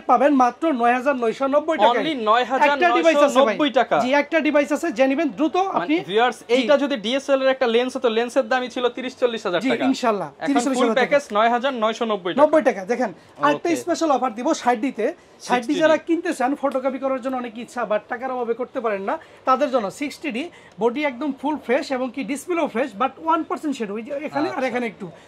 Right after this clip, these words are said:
Speaker 1: বডি প্লাস কিট লেন্স, মাত্র একটা বডি যে নিবে তার জন্য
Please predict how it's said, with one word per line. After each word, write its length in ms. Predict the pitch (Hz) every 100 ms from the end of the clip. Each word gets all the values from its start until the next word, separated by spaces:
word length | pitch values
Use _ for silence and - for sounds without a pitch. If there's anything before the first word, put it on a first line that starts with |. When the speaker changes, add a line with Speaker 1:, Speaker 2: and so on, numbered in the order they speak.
| - 196
Speaker 1:
বডি 240 | 269 330
প্লাস 300 | 247 311 277
কিট 200 | 330 330
লেন্স, 220 | 285 240 233
মাত্র 240 | 262 269
একটা 360 | 269 277 349 302
বডি 240 | 254 247
যে 180 | 208 330
নিবে 280 | 302 226 170 - -
তার 200 | - 294
জন্য 360 | 240 277 240 392